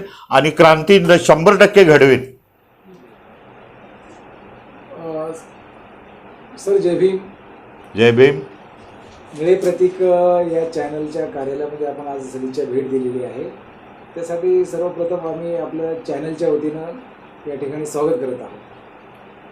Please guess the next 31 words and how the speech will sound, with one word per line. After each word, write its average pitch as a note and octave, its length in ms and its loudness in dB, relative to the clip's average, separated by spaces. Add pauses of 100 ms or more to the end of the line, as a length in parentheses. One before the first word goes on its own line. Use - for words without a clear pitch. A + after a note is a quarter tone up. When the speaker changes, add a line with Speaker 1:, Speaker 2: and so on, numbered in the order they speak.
(640)
Speaker 2:
काल F3+ 140 -2
आपण G3 220 -4
चौदा F3 260 -2
एप्रिल F3+ 320 0
रोजी F3 480 -4 (880)
औरंगाबाद E3 320 -6
शहरामध्ये D#3+ 480 -4
आपलं D#3 220 -4
आगमन D3+ 260 -8
झालं D#3 220 -4 (800)
आणि D3+ 80 -12
क्रांती D3+ 340 -8
संघटनेच्या F#3 560 -6
वतीनं E3+ 260 -6
आपल्याला D#3+ 320 -6
या D#3 180 -4
ठिकाणी D3+ 420 -10 (480)
संघर्ष F3 340 -4
योद्धा E3+ 220 0
म्हणून D#3+ 180 -4
सन्मानित C#3 400 -8
करण्यात A2+ 400 -14
आलं. - 100 -14 (800)
आपण, F3+ 260 -8
अ, F#3 240 -4
सिद्धनाथ F3 400 -6 (100)
महार E3+ 220 -8
यांचे E3+ 460 -2 (500)
बारावे D#3 280 2
वंशज C#3+ 320 -2
आहात, B2 220 -10